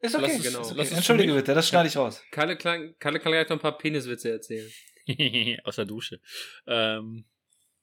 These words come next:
Speaker 2: Martin, du,
Speaker 3: Ja.
Speaker 2: äh, äh, erste Erinnerung Fußball.
Speaker 3: Wann hast du ihn angefangen zu hassen?
Speaker 1: Boah, ich, also, <laughs> ohne Scheiß, ein paar Dinge vorab zu meiner Verteidigung.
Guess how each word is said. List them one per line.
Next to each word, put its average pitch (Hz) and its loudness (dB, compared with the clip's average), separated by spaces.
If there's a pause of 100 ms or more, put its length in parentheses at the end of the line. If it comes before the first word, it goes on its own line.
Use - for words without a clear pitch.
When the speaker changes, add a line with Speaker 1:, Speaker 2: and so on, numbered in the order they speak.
Speaker 2:
Martin, 160 -2
du, 165 2
Speaker 3:
Ja. 131 -2
Speaker 2:
äh, 123 0
äh, - -6
erste 156 -2
Erinnerung 151 -2
Fußball. 120 -8 (400)
Speaker 3:
Wann 123 0
hast 170 -4
du 165 -2
ihn 151 -4
angefangen 151 -6
zu - -10
hassen? 120 -4 (560)
Speaker 1:
Boah, 117 0
ich, - -8 (160)
also, 139 0 (600)
<laughs> - -2
ohne 160 0
Scheiß, 165 4
ein 139 -4
paar 160 8
Dinge 165 2
vorab 147 4 (180)
zu - -6
meiner 135 6
Verteidigung. 120 0